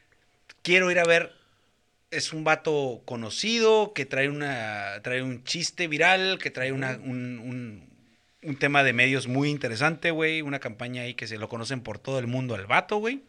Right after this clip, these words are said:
Speaker 1: Voy a ir, güey. Entonces, ya estoy aquí, voy a ir a buscar el restaurante. Sí llego, la pasamos a toda madre. Sí te,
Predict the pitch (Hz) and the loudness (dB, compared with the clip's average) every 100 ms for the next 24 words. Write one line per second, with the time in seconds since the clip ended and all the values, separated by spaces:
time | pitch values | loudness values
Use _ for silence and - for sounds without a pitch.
0 | _ _ - 113 135 139 117 117 107 90 | _ _ -12 2 8 10 10 8 2 -4
1 | - _ - 113 131 110 139 139 175 160 | -12 _ -14 -8 -8 4 4 4 2 2
2 | - 240 277 - - 107 127 131 117 - | 2 0 0 -6 -10 -2 0 0 -4 -8
3 | 120 110 - 113 170 - - 160 151 165 | -8 -8 -4 -2 -2 -4 -12 -6 2 2
4 | 202 - - 123 110 127 135 120 127 117 | 2 -6 -12 -10 -8 -8 -8 -8 -6 -6
5 | 110 127 165 180 - - - _ - - | -4 -2 -2 -4 -18 -20 -20 _ -12 -6
6 | 165 165 165 170 156 139 120 113 107 101 | -2 -2 0 2 4 4 4 2 0 -4
7 | 98 | -10